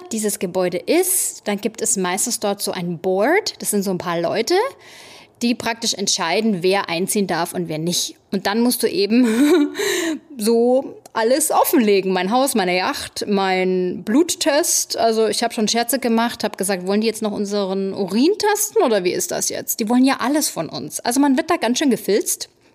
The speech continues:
weil die wollen natürlich auch sicherstellen, dass nur gewisse Menschen dort einziehen.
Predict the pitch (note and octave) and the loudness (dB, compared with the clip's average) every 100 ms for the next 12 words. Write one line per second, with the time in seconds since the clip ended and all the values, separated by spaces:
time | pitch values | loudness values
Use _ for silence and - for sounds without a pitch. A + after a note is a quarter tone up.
0 | - _ G#3+ G3+ B3 A3+ A#3 A#3+ A#3 A#3 | -20 _ -4 -2 0 2 2 2 0 -4
1 | - - - - C4 D4+ - C4 B3 B3 | -4 -4 -4 -2 -2 0 0 2 2 0
2 | - - - G3+ F3 G#3+ A#3 A3 F#3+ E3 | -4 -18 -6 -4 2 2 2 2 -2 0
3 | A3 - A3 F#3+ E3+ F#3+ F#3+ E3+ E3+ - | 0 2 2 2 0 0 -2 -4 -4 -4
4 | F#3 D#3+ E3+ D3+ | -4 -2 -4 -8